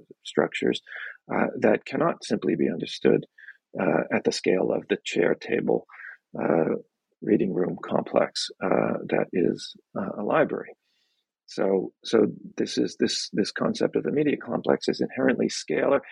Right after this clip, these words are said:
It responds to, you know, hypotheses within media history, within infra-, infrastructure studies, uh, and so on, that it, that have to do with questions concerning scale,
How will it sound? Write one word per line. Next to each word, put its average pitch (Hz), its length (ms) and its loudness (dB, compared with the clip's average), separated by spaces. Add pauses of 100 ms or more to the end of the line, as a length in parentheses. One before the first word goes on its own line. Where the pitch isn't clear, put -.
(180)
It - 140 -2
responds 135 760 0 (120)
to, - 80 -4
you 123 220 0 (640)
know, - 100 -8
hypotheses - 800 0
within - 480 0 (460)
media 101 340 2
history, - 320 0
within - 280 0
infra-, 107 140 0 (160)
infrastructure 107 640 0
studies, 104 640 -2 (540)
uh, 101 280 2
and 107 120 -8
so 107 180 0
on, 104 360 0
that 101 220 2 (200)
it, 208 180 0 (120)
that - 200 2 (160)
have - 240 -2
to - 120 -8
do 139 420 0
with 127 180 -2 (400)
questions - 420 0
concerning 120 500 0
scale, 123 520 0